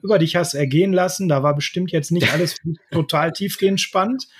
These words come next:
Speaker 1: Aber jetzt wollen wir natürlich in die Position Preview einsteigen und freuen uns, jemanden da zu haben, der zu Running Backs eine besondere Verbindung hat.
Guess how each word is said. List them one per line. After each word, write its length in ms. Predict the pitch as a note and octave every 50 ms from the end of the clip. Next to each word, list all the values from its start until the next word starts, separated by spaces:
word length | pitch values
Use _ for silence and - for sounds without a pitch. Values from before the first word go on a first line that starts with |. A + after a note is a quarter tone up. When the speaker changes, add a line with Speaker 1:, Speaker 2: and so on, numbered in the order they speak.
| - - - - - D#3+ - - - - - - - - - _
Speaker 1:
Aber 360 | _ D#3 D#3+ F3 G#3+ A#3 A3 G3
jetzt 220 | F#3+ F3+ - -
wollen 160 | E3+ F#3 G3+
wir 60 | G#3+
natürlich 300 | F#3+ F3 - - G3 F#3
in 60 | F#3 F#3
die 120 | E3+ D#3+
Position 460 | - F3 D#3 C3+ E3 F#3 - G3+ G3+ -
Preview 360 | - - G3+ G3+ F#3 G3 F#3+
einsteigen 760 | D3+ E3 F#3+ G3 F3+ - - F#3+ E3+ E3+ F3 F#3 F#3 F#3 E3+
und 160 | D#3 D3 -
freuen 320 | - - - D3+ D#3+ F3+ F#3+
uns, 160 | F#3 D#3+ -
jemanden 340 | D#3 E3 E3+ E3+ D3+ D3 C#3
da 200 | C#3 D3+ D#3+ -
zu 200 | - F3+ D#3 C#3
haben, 200 | D3 D#3+ D#3+ D3
der 160 | C#3+ C#3 C#3+
zu 180 | - - C#3+
Running 320 | B2 C3 B2+ D#3 G3+ G3 E3+
Backs 280 | D#3+ E3 D#3+ - -
eine 320 | - - C#3+ D3 D#3 D3+ C3+
besondere 640 | B2+ C3 B2+ A2+ A#2 B2+ C#3 E3+ F#3 F3+ F3 D#3 D3+
Verbindung 540 | - - - C#3+ B2+ B2 D3 D3+ D3+ C3 A2+
hat. 240 | G#2+ G#2+ G#2+ -